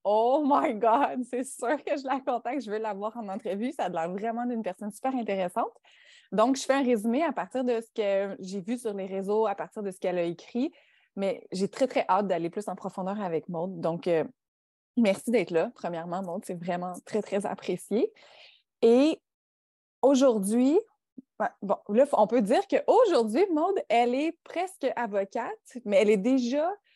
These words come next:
cofondatrice d'un cabinet. Elle a quatre entreprises en ce moment. Je pense qu'elle va pouvoir nous en parler davantage. Mais ce qu'il faut savoir, c'est qu'elle est un immense modèle de persévérance parce que, tu sais, tu sais, quand on pense à avocat, on est comme, « Oh my God, quelqu'un qui est, genre,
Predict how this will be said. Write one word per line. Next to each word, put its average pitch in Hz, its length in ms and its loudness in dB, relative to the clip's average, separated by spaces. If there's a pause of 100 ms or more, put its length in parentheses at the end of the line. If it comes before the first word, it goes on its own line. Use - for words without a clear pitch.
(360)
cofondatrice 269 580 -2
d'un 208 120 0
cabinet. 196 760 -6
Elle 208 160 2
a 202 80 2
quatre 302 260 -8
entreprises 226 440 -6
en 196 80 -4
ce - 100 -12
moment. 185 300 -6
Je 226 60 -12
pense 233 100 -12
qu'elle 175 100 -6
va 170 80 -4
pouvoir 190 160 -4
nous 196 100 -2
en 180 80 -2
parler 185 280 -2
davantage. 196 880 0 (520)
Mais 247 360 4
ce - 100 -14
qu'il - 120 -20
faut 254 100 0
savoir, 262 400 0
c'est 262 160 -4
qu'elle 220 460 0
est 214 120 -2
un 214 260 0
immense 262 500 -2
modèle 202 340 -4
de 170 100 -6 (120)
persévérance 202 1000 -4 (320)
parce 208 220 -2
que, 262 200 6
tu - 60 -8 (640)
sais, - 240 -8
tu - 80 -20
sais, 403 100 0
quand - 220 -2
on 165 40 -2
pense 202 200 0
à 180 60 0
avocat, 175 320 0
on 185 80 -4
est 156 80 -6
comme, « 156 240 -8
Oh 165 80 -10
my 175 200 -10
God, 160 300 0
quelqu'un 180 340 -4
qui 185 180 -8
est, - 20 -2
genre, 151 180 -8